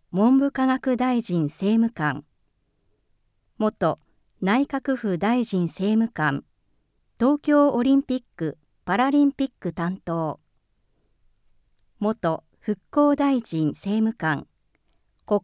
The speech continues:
会対策委員会副委員長。自民党遊説局長。衆議院厚生労働委員会理事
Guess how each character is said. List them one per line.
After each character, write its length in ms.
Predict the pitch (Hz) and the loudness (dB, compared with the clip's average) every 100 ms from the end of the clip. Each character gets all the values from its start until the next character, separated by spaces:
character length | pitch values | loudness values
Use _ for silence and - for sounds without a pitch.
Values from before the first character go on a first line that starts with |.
| _ | _
会 240 | 277 277 | -4 -2
対 240 | 269 262 262 | -2 -2 -2
策 320 | 254 247 262 | -4 -2 0
委 60 | 254 | 2
員 260 | 262 262 | 2 2
会 400 | 233 160 156 147 - _ | -2 -4 -4 -4 -10 _
副 260 | - 285 | -2 2
委 40 | 285 | 4
員 260 | 269 262 | 4 2
長。 400 | 247 - 139 139 - _ _ _ _ _ _ _ _ _ _ _ _ _ _ _ _ _ _ 190 | -2 -6 -6 -6 -12 _ _ _ _ _ _ _ _ _ _ _ _ _ _ _ _ _ _ -2
自 120 | 202 | 2
民 240 | 247 269 | 4 2
党 300 | - 254 254 | 0 0 0
遊 240 | 208 254 277 | 2 0 0
説 280 | 285 269 | 0 -2
局 240 | - 254 - | -4 -8 -8
長。 440 | - 160 147 - _ _ _ _ _ _ _ _ _ _ _ _ _ _ _ | -6 -4 -4 -6 _ _ _ _ _ _ _ _ _ _ _ _ _ _ _
衆 360 | - - 247 277 | -14 -2 2 2
議 100 | 269 | 2
院 360 | 269 226 175 151 | 2 2 0 -2
厚 180 | 208 269 | 0 0
生 300 | - 285 269 | 0 0 2
労 220 | 262 262 | 2 2
働 340 | 254 254 254 247 | 2 2 2 2
委 20 | |
員 240 | 254 254 | 4 2
会 400 | 226 180 160 139 | 0 -2 -2 -2
理 160 | 147 202 | -2 -4
事 280 | - 147 | -4 -8